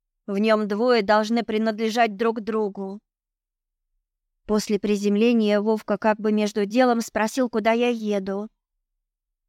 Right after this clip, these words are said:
"Пару ночей побуду в отеле, а потом сниму дом. Найду подешевле". К счастью, деньги у меня имелись.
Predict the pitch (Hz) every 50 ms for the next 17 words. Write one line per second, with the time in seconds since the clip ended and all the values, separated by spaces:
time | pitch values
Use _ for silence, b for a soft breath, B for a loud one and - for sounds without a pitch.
0 | _ _ _ _ _ _ _ - 247 240 247 247 247 240 247 254 - - 339 339
1 | 330 - 247 233 220 262 302 254 285 247 233 214 208 _ - 214 202 208 208 202
2 | 202 208 208 220 - _ _ _ _ _ _ _ _ _ _ _ _ - 220 226
3 | - 285 277 370 370 381 - - - 254 247 247 254 294 277 226 196 202 208 202
4 | 202 202 202 220 - _ _ _ _ _ _ _ _ _ _ _ - 220 233 240
5 | 240 214 247 - 240 214 233 262 254 - - 262 233 214 196 190 190 196 196 208
6 | 214 _ _ _ _ _ _ _ _ _ _ _ _ _ _ _ _ _ _ _
7 | _ _ _ _ _ _ _ _ _ _ _ _ _ _ _ _ _ _ _ _
8 | _ _ _ _ _ - - - 226 214 214 208 - - 226 226 208 196 226 220
9 | 220 214 208 208 214 214 220 220 220 220 214 220 233 240 240 240 233 208 185 180
10 | 190 190 - - -